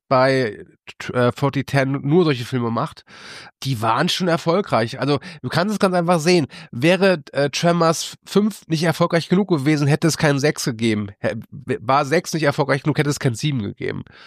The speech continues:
Also von daher wird sich das für Universal gerechnet haben. Und ich meine, du hast die Filme gesehen. Die sehen nicht unbedingt sehr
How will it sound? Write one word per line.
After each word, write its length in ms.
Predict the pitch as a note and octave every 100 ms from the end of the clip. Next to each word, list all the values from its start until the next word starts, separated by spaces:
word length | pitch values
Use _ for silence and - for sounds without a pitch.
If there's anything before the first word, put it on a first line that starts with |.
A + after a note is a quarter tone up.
| - - -
Also 180 | - A2+
von 180 | A2+ A#2+
daher 540 | A2 C#3+ C#3 C3 A2+
wird 120 | B2+ B2+
sich 100 | C#3+
das 140 | C#3
für 80 | C#3
Universal 480 | C3+ B2+ C3 - B2
gerechnet 340 | C3+ C#3+ -
haben. 200 | B2 A#2+
Und 160 | C3 -
ich 40 |
meine, 160 | D#3 B2+
du 120 | C#3+
hast 160 | E3 -
die 40 |
Filme 280 | - D#3 C#3+
gesehen. 400 | C#3 C3 D3+ A#2 - - -
Die 100 | C3+
sehen 280 | B2 C#3+ E3
nicht 180 | E3 -
unbedingt 600 | D3 D#3+ D#3 D#3+ D#3 -
sehr 460 | D#3 D3 D3 C#3+